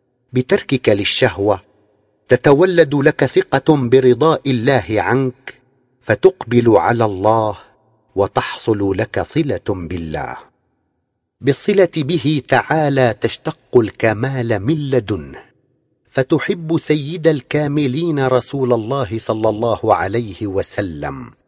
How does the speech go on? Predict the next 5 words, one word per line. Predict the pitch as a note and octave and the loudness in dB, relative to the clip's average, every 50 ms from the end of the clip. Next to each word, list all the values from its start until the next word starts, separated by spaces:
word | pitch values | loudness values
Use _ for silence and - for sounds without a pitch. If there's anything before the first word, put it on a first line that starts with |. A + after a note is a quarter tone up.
| _ _ _ _ _ _ _ _ _ - | _ _ _ _ _ _ _ _ _ 0
وتصاحبه | B2+ D#3 - - A#2 - - - G2+ F2+ D#2+ - - - B2+ A#2 G2+ G#2 F#2 - G2 G2 F#2+ F#2 | 0 0 2 -2 -4 -4 0 0 0 0 0 -2 -4 -6 -6 -4 -4 -6 -6 -4 -4 -4 -4 -4
بنفسك، | E2+ G2 F#2 F2+ G2 F2+ - - - - G2 E2+ - _ _ - - _ _ _ _ _ _ _ _ _ - | -6 -8 -8 -8 -8 -8 -10 -12 -8 -6 -6 -6 -6 _ _ -20 -20 _ _ _ _ _ _ _ _ _ -4
وهذه | G2+ G2 - - A#2+ A#2 G#2+ G2 G2 G2+ F#2 - - F#2+ F#2 F2+ E2+ - | -4 -4 -2 -2 -2 -2 -2 -2 -4 -6 -8 -8 -10 -12 -12 -12 -12 -10
هي | - G2+ F#2 F2+ | -10 -8 -8 -8
الشفاعة. | D#2+ - - - F#2 - - - E2 D2+ - - C#2 - - | -8 -8 -8 -8 -8 -8 -6 -6 -6 -6 -6 -8 -10 -12 -12